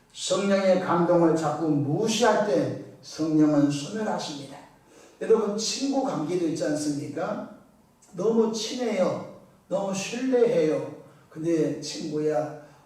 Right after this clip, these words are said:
이렇게 해보면 어떻겠니?" 어렵게 이 얘기를 꺼내서 했으니, "쓸데없는 말 하지 마. 아, 친구야,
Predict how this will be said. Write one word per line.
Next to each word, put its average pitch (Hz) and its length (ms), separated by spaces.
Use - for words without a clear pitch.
이렇게 147 1080
해보면 151 500
어떻겠니?" 160 960
어렵게 247 800
이 196 160
얘기를 214 380
꺼내서 185 600
했으니, 160 500
"쓸데없는 139 580
말 127 140
하지 127 200
마. 127 80
아, - 680
친구야, 147 680